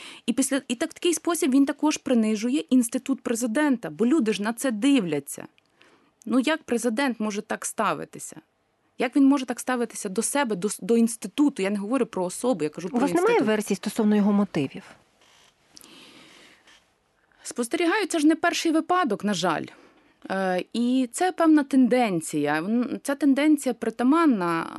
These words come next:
Speaker 1: е, цьому президентові. І я думаю, що, м, це бажання все контролювати. Це мені, до речі, нагадує мультик про золоту антилопу. Е,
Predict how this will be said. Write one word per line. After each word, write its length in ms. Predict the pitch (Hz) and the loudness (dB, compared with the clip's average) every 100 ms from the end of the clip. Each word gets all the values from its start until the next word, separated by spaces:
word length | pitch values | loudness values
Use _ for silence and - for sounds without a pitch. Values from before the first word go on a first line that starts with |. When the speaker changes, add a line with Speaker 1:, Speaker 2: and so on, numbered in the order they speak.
| 98 95 | -8 -10
Speaker 1:
е, 40 | - | -4
цьому 340 | 254 233 175 | -2 0 -2
президентові. 840 | - 165 165 160 143 - - - - - - - - - - _ _ - | -8 -8 -6 -6 -6 -8 -16 -18 -20 -20 -20 -20 -20 -20 -20 _ _ -16
І 420 | - 175 170 165 | -10 -8 -8 -6
я 160 | 165 330 | -2 -2
думаю, 400 | 370 320 302 277 | 0 4 4 2
що, 560 | - 233 233 226 220 208 - - - _ - - | -2 -2 0 2 0 -2 -10 -20 -20 _ -16 -12
м, 640 | 190 190 190 196 190 185 - _ - | -8 -8 -8 -8 -10 -12 -16 _ -8
це 120 | 349 | -4
бажання 400 | 285 247 285 240 | -2 0 0 0
все 200 | - 214 | -4 -6
контролювати. 720 | 226 190 190 208 202 160 - | -6 -6 -4 -2 -2 -2 -4
Це 120 | - 247 | -4 2
мені, 180 | 302 | 2
до 100 | 226 | 2
речі, 240 | 285 294 254 | 0 -2 -2
нагадує 720 | 240 262 311 233 226 226 208 - - - - | -2 0 0 0 0 0 -2 -8 -20 -20 -6
мультик 520 | 208 269 277 247 - - | 2 2 2 -2 -6 -6
про 120 | 233 | -4
золоту 380 | 233 240 - 240 | -2 -2 0 -2
антилопу. 680 | 214 226 220 180 151 - - - 175 - | -2 -2 0 0 -2 -6 -16 -14 -16 -10
Е, 340 | - 170 170 | -4 -2 -2